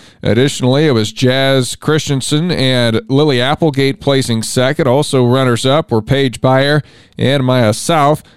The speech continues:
placing third, Maddie McCoy and Lily Johnson. Third place finish for the A C G C boys at Woodward Granger. A C G C had champions Chase Slaybaugh at one thirteen, Tegan Slaybaugh at one twenty,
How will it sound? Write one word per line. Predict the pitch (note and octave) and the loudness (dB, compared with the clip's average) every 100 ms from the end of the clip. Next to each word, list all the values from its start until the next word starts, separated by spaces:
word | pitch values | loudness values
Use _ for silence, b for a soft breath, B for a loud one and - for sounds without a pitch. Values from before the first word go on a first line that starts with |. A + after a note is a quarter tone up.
| b | b
placing | - B2 - G#2+ | -2 -2 -2 -6
third, | G#2 D#3 C#3+ B2+ A#2+ | -4 -2 2 2 0
Maddie | A2+ A#2+ A#2 | -2 0 -2
McCoy | A2 - D3 A#2+ A2 A#2 b b b - | -4 -2 0 2 0 -2 b b b -6
and | G2+ G#2+ | -2 -2
Lily | A2 G2 E2+ F2 - | -2 -4 -2 -6 -8
Johnson. | - G#2+ A2 A2 B2+ A2 G2+ - - - _ _ B B B B | -4 -2 -2 -4 -4 -4 -6 -12 -18 -20 _ _ B B B B
Third | E3+ F#3 E3 | 0 0 0
place | F3 F3 E3 | -2 0 -2
finish | - F3+ G#3+ - | -2 -2 0 -2
for | - F3+ F3 | 0 0 2
the | D#3 | 2
A | E3+ | 0
C | F3+ F3 E3+ | -2 -2 -2
G | B2+ E3 | -2 -2
C | G3+ F#3 F#3 | -2 0 -2
boys | C#3+ D#3 F3 G3 | 2 2 2 2
at | D#3+ D#3 | 0 0
Woodward | C3 E3 D#3+ D3 A2+ | 0 2 2 0 -2
Granger. | A#2+ C3 G3+ A#3 C#3+ D3+ | -2 0 0 0 0 0
A | C#3+ | 0
C | D3+ C#3 B2+ | 0 -2 -4
G | A2 D3 F3 | -2 -2 -2
C | - D#3 C#3 | -2 0 2
had | C3 B2 | 2 -2
champions | A2+ D#3 D3+ C#3 C3+ B2 A2+ - | -2 -2 -2 -2 -2 -2 -2 -6
Chase | - C#3+ D3 - | -4 -2 -2 -4
Slaybaugh | - - C#3 D3+ D#3 D#3 F3+ | -10 -6 -2 0 2 0 0
at | C3+ | 0
one | B2+ C#3 | 0 -2
thirteen, | C3 C3 A2 - C#3+ D#3 G3 F3+ | 0 -2 -2 -4 -4 -2 -4 -4
Tegan | - F3+ D#3+ C3+ | -2 -2 -2 -4
Slaybaugh | - C#3+ D3 D3 D#3 | -2 0 0 2 0
at | B2 | 0
one | A#2+ A2+ A2 | -2 -2 -4
twenty, | - F#3 F3 G#3 | -2 0 0 -2